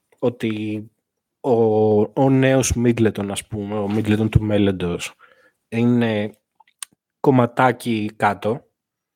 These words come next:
σε ρόλο, σε λεφτά κυρίως. Και είναι αυτό ψηλοβασικό έτσι για να μπορέσει να προχωρήσει η φάση εκεί πέρα. Δηλαδή το σαραντάρι που είναι να πάρει τώρα, που δεν ξέρω αν θα κάνει opt-in,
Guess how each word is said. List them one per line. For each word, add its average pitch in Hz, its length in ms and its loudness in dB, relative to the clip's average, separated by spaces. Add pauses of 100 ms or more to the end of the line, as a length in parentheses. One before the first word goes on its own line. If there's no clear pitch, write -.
(240)
σε - 260 0
ρόλο, 110 440 2
σε - 240 -6 (760)
λεφτά 104 480 2
κυρίως. 95 840 -4 (1300)
Και - 100 0
είναι 160 180 4
αυτό 156 220 0
ψηλοβασικό 143 520 0
έτσι 131 160 0
για 117 100 -4
να 101 60 -4
μπορέσει 95 280 -6
να 95 60 -6
προχωρήσει 90 640 -6 (160)
η 107 80 -2
φάση 90 440 0
εκεί 85 200 -6
πέρα. 85 400 -2 (300)
Δηλαδή 107 440 0
το 135 100 0
σαραντάρι 104 500 -2
που 117 100 -2
είναι 113 140 2
να 110 140 0
πάρει 107 220 2
τώρα, 107 240 2
που 110 100 -4
δεν 107 120 -2
ξέρω 113 200 -2
αν 101 120 2
θα 98 180 -2
κάνει 92 340 -2
opt-in, 95 320 -4